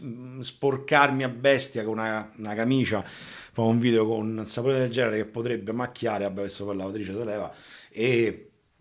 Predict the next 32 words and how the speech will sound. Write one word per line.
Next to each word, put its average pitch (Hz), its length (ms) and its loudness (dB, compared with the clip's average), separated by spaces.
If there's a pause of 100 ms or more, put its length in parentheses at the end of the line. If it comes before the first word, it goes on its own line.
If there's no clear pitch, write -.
(220)
e - 160 -6
crea 120 260 2
appunto 117 460 -4
una 107 180 -4
situazione 107 560 -4
di 95 800 -6
schifezza 98 580 -4
addosso. 92 560 -4 (500)
Per 139 140 6
fortuna 143 400 0
soltanto 131 520 -2
qua 139 140 0
mi 123 60 -2
sono 113 120 -2
stato 113 300 -4
io 120 300 0
ad 113 140 -6
essere 123 340 -4
molto 131 320 -4
sbadato 131 720 -2 (520)
e, 127 220 4
e 110 360 6
mi 110 80 4
sono 107 100 2
sporcato. 104 540 2
Allora, 120 120 6
la 120 120 4
metta 202 320 2
bocciata 127 800 0 (2500)
l'ho 117 220 -4
provata 131 360 2
anche 151 520 2